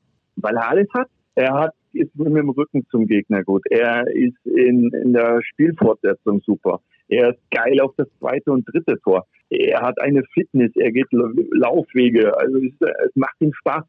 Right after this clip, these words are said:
zuzuschauen. Ich sag ja, du denkst dann als Trainer, was könntest du dem noch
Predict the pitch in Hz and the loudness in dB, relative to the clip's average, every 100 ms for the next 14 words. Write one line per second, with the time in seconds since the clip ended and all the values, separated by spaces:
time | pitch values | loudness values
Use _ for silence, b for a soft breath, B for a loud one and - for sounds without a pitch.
0 | _ 190 185 123 - 87 82 _ _ - | _ -6 -4 -4 -2 -4 -6 _ _ -6
1 | 160 190 147 123 139 160 156 151 - - | -2 -2 -2 0 0 0 -2 -4 -4 -2
2 | 156 190 - _ _ _ _ _ _ - | 0 0 -4 _ _ _ _ _ _ -6
3 | 110 151 208 _ _ - 131 156 165 165 | -4 -4 -8 _ _ -6 0 0 2 -2
4 | - - 131 139 135 127 | -2 0 2 2 0 -2